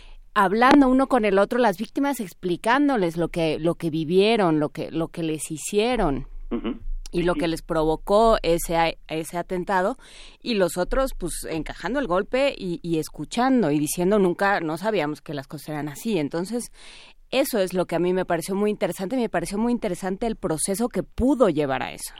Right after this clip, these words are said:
Speaker 2: Claro, claro. Yo creo que es un conjunto de acciones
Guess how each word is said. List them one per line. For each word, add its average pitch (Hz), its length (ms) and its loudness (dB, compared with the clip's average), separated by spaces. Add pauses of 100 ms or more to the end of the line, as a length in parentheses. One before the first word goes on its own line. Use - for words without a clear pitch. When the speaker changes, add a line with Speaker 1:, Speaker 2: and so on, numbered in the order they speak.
Speaker 2:
Claro, - 300 -8 (440)
claro. - 240 -4 (400)
Yo 156 240 0
creo 131 380 0
que 117 280 0
es 113 160 -2 (140)
un 113 140 -8
conjunto 165 500 -4
de 143 80 0
acciones 98 540 -6